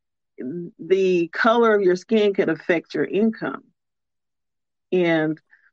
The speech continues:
whether or not you're acceptable in certain arenas,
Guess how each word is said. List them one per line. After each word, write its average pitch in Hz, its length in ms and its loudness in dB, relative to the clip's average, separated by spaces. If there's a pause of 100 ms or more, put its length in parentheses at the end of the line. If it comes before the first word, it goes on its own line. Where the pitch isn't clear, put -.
(160)
whether 185 300 2
or 170 60 2
not 165 320 0
you're 175 180 2
acceptable 170 760 -2
in 147 120 0
certain 151 760 -4
arenas, 160 920 -4